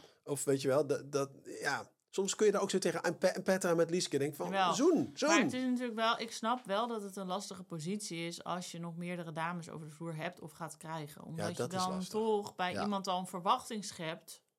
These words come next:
Speaker 2: eh, mixed signal geeft misschien wel van, "Oh ja, maar wij hebben toch al gezoend."
Speaker 1: Maar misschien kun je zeggen, "Luister, met i-, tegen de eerste die komt, met iedereen die hier komt, ga ik zoenen. Ook met jou, maar ook met die
Speaker 2: Want dat
Speaker 1: anderen."
Speaker 2: zie je nu ook met die Sylvia, hè? Die, eh, daar hebben we het al over gehad,
Speaker 1: Sylvia.
Speaker 2: maar die, die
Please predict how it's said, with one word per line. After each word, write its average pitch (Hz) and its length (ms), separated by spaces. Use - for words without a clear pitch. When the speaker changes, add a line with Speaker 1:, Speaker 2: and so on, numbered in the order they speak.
Speaker 2:
eh, 180 240
mixed 175 420
signal 214 360
geeft 170 480
misschien 160 320
wel 151 280
van, 165 240
"Oh 196 80
ja, 175 80
maar 175 120
wij 196 80
hebben 214 200
toch 202 100
al 202 160
gezoend." 170 380
Speaker 1:
Maar 165 120
misschien 185 260
kun 185 100
je 165 60
zeggen, 165 220
"Luister, 147 260
met 120 120
i-, 170 180
tegen 135 200
de 127 60
eerste 160 180
die 139 100
komt, 156 160
met 131 120
iedereen 170 220
die 156 80
hier 135 100
komt, 139 180
ga - 120
ik 127 80
zoenen. 87 300
Ook 147 120
met 214 120
jou, 156 180
maar 127 120
ook 139 80
met 202 80
die - 100
Speaker 2:
Want 196 120
dat 202 100
Speaker 1:
anderen." 226 160
Speaker 2:
zie - 20
je 214 60
nu 180 120
ook 214 140
met 208 180
die 196 160
Sylvia, 190 640
hè? 202 240
Die, 165 220
eh, 170 40
daar 170 100
hebben 165 200
we 165 60
het 160 80
al 160 40
over 170 200
gehad, 202 280
Speaker 1:
Sylvia. 127 220
Speaker 2:
maar - 380
die, 180 260
die 190 120